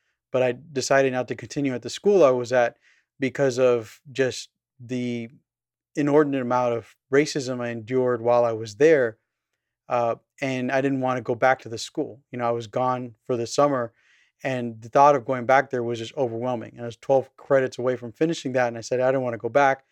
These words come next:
And I decided to enroll at Trinity. And when I went there and talked to the advisors, and they said, "Well, if you go into Christian ministry," which was the only degree they had that was related to Bible, uh, it was gonna take me, like,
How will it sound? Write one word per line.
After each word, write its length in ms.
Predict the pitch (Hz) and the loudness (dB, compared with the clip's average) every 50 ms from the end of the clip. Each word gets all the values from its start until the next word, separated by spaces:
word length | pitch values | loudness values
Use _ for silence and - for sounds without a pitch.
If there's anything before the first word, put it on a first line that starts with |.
| _ _ _ _ _ _ _ _ - | _ _ _ _ _ _ _ _ -8
And 140 | 135 127 123 | -6 -4 -4
I 40 | 123 | -4
decided 360 | 120 - 147 139 131 131 120 | -2 2 2 4 4 2 0
to 80 | - 135 | -4 -8
enroll 320 | 123 120 120 127 127 123 | -8 -4 -2 0 0 0
at 100 | 120 117 | 0 -2
Trinity. 500 | - - 196 196 170 135 131 123 117 _ _ _ _ _ _ _ _ _ _ _ - | -2 -2 0 0 0 -2 -4 -6 -6 _ _ _ _ _ _ _ _ _ _ _ -6
And 380 | - 139 135 131 131 127 120 120 | -4 -2 -2 -2 -4 -4 -6 -2
when 180 | 123 131 131 127 | -2 -2 0 0
I 400 | 123 123 123 120 117 120 127 - _ _ _ _ _ _ _ _ _ _ _ _ _ _ _ _ | -2 -2 -2 -2 -4 -6 -8 -14 _ _ _ _ _ _ _ _ _ _ _ _ _ _ _ _
went 380 | 190 147 123 127 151 156 143 - | -14 -8 0 2 2 2 2 4
there 480 | - 156 170 165 147 135 127 127 120 _ _ _ | 6 8 8 8 8 6 4 0 -4 _ _ _
and 100 | 139 - | -10 0
talked 220 | - 143 139 - | 2 2 2 2
to 60 | - 131 | 0 -2
the 60 | 123 | -2
advisors, 640 | 110 113 135 135 170 156 131 135 131 127 120 123 | 2 4 6 6 6 6 4 2 0 -2 -2 -4
and 300 | 127 123 123 120 123 123 - | -8 -8 -8 -10 -12 -12 -8
they 140 | 131 123 117 | -6 -6 -4
said, 200 | - 139 131 120 | 0 -2 -2 0
"Well, 340 | 123 127 127 127 123 120 _ | 2 2 4 4 2 0 _
if 80 | - 131 | -10 -10
you 100 | 127 120 | -8 -2
go 160 | 131 135 135 | 0 0 0
into 160 | 131 - 120 | 0 -4 -6
Christian 320 | - - 139 - - 127 | -6 -6 -6 -6 -6 -2
ministry," 420 | 127 156 170 156 131 - - 127 127 | 0 0 0 0 -2 -4 -6 -6 -4
which 220 | 120 120 120 - | -4 -8 -8 -6
was 160 | 123 - - _ _ _ _ _ _ _ _ _ _ _ _ _ | -8 -8 -8 _ _ _ _ _ _ _ _ _ _ _ _ _
the 120 | 135 123 131 | -2 0 2
only 220 | 135 139 139 131 | 2 2 0 -2
degree 300 | 117 123 117 127 135 135 | -4 -6 -4 -2 -2 0
they 140 | 127 131 113 | 0 0 0
had 240 | 117 131 131 127 127 | 2 2 2 2 0
that 80 | - | -6
was 100 | 143 120 | -8 -6
related 400 | 117 123 123 127 127 120 120 - | -4 -4 -2 -2 -2 -4 -6 -6
to 80 | - 117 | -8 -2
Bible, 540 | 110 131 147 165 160 135 123 120 120 - _ _ _ _ _ _ _ _ _ _ _ _ _ - | 2 4 6 6 4 2 -2 -6 -6 -8 _ _ _ _ _ _ _ _ _ _ _ _ _ -2
uh, 160 | 131 123 123 135 | 0 2 2 2
it 40 | 135 | 2
was 140 | 131 117 | 0 0
gonna 180 | 113 135 131 120 | -2 -6 -6 -6
take 220 | - - 139 127 | 0 0 0 0
me, 140 | 135 131 127 | 0 -4 -4
like, 220 | 120 120 117 _ | -4 -4 -6 _